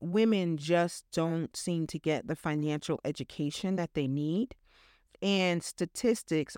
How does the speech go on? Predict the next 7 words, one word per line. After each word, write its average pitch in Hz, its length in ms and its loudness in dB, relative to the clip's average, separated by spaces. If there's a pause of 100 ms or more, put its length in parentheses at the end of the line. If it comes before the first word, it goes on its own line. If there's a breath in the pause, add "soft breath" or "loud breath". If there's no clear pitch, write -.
over 226 380 4
and 208 180 4
over 160 560 0
that 143 180 -2
I 147 480 2
find, 139 600 -2 (420 soft breath)
um, 143 400 0